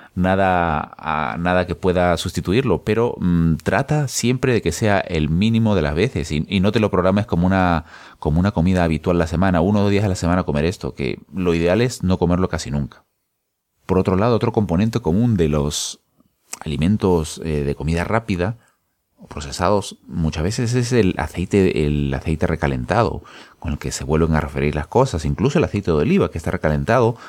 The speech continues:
por horas y horas. Este tipo de, de aceites recalentados generan, se forman ahí sustancias carcinogénicas, sustancias promotoras del cáncer.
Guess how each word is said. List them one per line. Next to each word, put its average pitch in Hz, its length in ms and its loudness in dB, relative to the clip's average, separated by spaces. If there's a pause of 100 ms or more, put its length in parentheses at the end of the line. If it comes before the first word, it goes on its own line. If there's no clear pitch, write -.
(240)
por 73 180 -2
horas 98 280 2
y 85 120 -2
horas. 117 320 0 (420)
Este - 220 -2
tipo 147 280 0
de, 95 420 4
de 73 100 -2
aceites 113 260 0
recalentados 101 680 2
generan, 107 600 0
se - 140 -8
forman 98 300 0
ahí 95 120 0
sustancias 107 460 -2
carcinogénicas, 85 840 -2
sustancias 82 480 -2
promotoras 82 640 2
del 85 100 -4
cáncer. - 440 -4